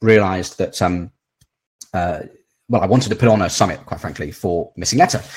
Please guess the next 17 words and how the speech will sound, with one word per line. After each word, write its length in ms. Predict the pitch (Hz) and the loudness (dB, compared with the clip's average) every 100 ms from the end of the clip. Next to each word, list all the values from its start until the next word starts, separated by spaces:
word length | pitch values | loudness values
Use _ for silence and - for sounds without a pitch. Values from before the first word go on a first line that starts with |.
| - - - - | -18 -18 -10 0
And 440 | 117 120 117 - _ _ _ _ - | 4 6 6 4 _ _ _ _ 2
anyway, 320 | 156 98 80 - | 2 2 0 2
long 200 | 156 143 | 4 6
story 260 | 135 107 | 6 6
short, 320 | - 104 98 - | 4 2 2 0
I 60 | 110 | -2
decided 360 | 104 120 110 | 0 0 0
to 60 | 107 | -2
put 140 | 127 | -4
on 120 | 104 101 | -4 -4
a 160 | 98 | -6
one 220 | 95 110 | -4 -6
hundred 260 | 101 98 95 | -6 -10 -12
speaker 320 | - 101 92 | -12 -12 -10
strong 400 | - 98 85 82 | -10 -10 -10 -14
summit. 380 | - 98 78 - _ - - _ _ 104 | -10 -10 -10 -16 _ -20 -20 _ _ -6
And 360 | 110 110 107 | -2 -2 -4